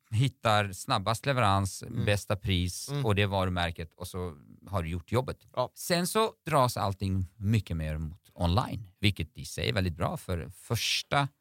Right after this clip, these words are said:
Speaker 1: sökningen sker alltid online,
Speaker 2: Mm.
Speaker 1: första informationssökandet sker alltid online,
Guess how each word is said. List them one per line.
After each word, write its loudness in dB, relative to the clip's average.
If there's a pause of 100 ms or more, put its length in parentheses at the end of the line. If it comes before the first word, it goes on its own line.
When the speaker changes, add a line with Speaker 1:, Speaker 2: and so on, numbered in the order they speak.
(420)
Speaker 1:
sökningen 0
sker -2 (140)
alltid -2
online, 2
Speaker 2:
Mm. -8
Speaker 1:
första -2
informationssökandet -2
sker -10
alltid -10
online, 2